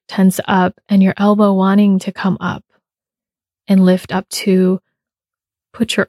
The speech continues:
arm so it's like a guard to your body. And this requires a slow process of sensing in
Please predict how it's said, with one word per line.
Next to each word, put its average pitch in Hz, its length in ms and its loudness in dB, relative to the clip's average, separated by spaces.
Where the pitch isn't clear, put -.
arm 185 640 0
so - 160 -6
it's 180 120 -6
like 180 140 -4
a 175 60 -2
guard 175 400 -2
to - 100 -10
your - 120 -8
body. - 540 -8
And 220 160 6
this 254 200 -4
requires 196 1000 -2
a 208 80 2
slow 190 460 0
process 185 880 -4
of 196 540 -4
sensing 180 480 0
in 233 460 2